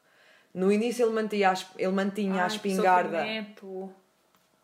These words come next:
Speaker 1: Ele mantinha a espingarda em frente à porta do quarto, no caso da polícia chegar, que ele depois ia começar a atirar em toda a gente. Mas passado duas semanas começou a relaxar e tirou a, e tirou a
Speaker 2: Sim.
Speaker 1: arma, arrumou a arma. Ah, o Jake, nesta altura, pensou que ele nunca iria ser apanhado.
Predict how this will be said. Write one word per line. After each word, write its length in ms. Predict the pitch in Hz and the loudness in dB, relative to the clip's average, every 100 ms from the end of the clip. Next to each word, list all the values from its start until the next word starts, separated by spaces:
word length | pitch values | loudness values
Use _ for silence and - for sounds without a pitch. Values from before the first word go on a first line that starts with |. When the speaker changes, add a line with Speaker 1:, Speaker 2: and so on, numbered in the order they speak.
| - | -4
Speaker 1:
Ele 100 | 180 | 0
mantinha 380 | 185 190 202 202 | 0 0 -2 -2
a 40 | |
espingarda 520 | 196 196 190 185 170 | -2 -4 2 2 0
em 40 | 165 | -6
frente 320 | - 185 180 | -6 -4 -2
à 60 | 175 | 0
porta 280 | 175 170 | 0 0
do 100 | 175 170 | -2 0
quarto, 380 | 170 160 160 | 0 0 -4
no 120 | 160 160 | -10 -4
caso 260 | 175 165 | -2 0
da 80 | 165 | -2
polícia 380 | 165 170 165 160 | -4 -6 -6 -6
chegar, 440 | - 151 160 175 | -4 0 0 0
que 60 | 156 | -4
ele 80 | 147 | -8
depois 180 | 151 | -10
ia 120 | 143 147 | -10 -10
começar 320 | 147 143 143 | -12 -8 -6
a 60 | |
atirar 300 | 143 147 147 | -4 -4 -4
em 40 | 143 | -6
toda 180 | 143 143 | -6 -6
a 60 | |
gente. 240 | 147 160 190 _ _ - - _ | -6 -12 -14 _ _ -20 -20 _
Mas 160 | 175 175 | -4 -2
passado 400 | 196 190 208 196 202 | 0 2 2 2 0
duas 180 | 202 196 | -2 -2
semanas 460 | 185 185 190 190 | -4 -2 0 -4
começou 400 | - 185 - 180 | -6 -6 -2 -2
a 40 | 170 | 0
relaxar 540 | 175 170 - 180 180 | 0 0 0 0 0
e 60 | 185 | 0
tirou 320 | 175 175 170 | -2 0 0
a, 260 | 170 - | -2 -4
e 140 | 160 165 | -4 -4
tirou 260 | 170 170 | -2 2
a 60 | 165 | 2
Speaker 2:
Sim. 60 | 170 | 2
Speaker 1:
arma, 420 | 160 156 147 143 - - | -2 -4 -6 -8 -12 -6
arrumou 440 | 156 160 170 156 | -6 -2 0 2
a 80 | 131 | 0
arma. 280 | 131 135 - _ _ - - - - _ _ - | -4 -12 -18 _ _ -20 -20 -20 -20 _ _ -4
Ah, 380 | 170 160 160 - | 0 2 2 0
o 160 | 208 196 | -2 -2
Jake, 360 | 196 196 196 | 2 2 2
nesta 240 | 196 190 202 | -4 -2 -2
altura, 300 | 196 185 160 | 0 0 -2
pensou 360 | 175 175 190 | -2 -4 -4
que 100 | 190 | -4
ele 80 | 190 | -4
nunca 200 | 196 190 | -4 -4
iria 180 | 185 185 | -4 -4
ser 160 | 185 175 | -2 -4
apanhado. 480 | 175 185 147 117 | -4 -6 -6 -12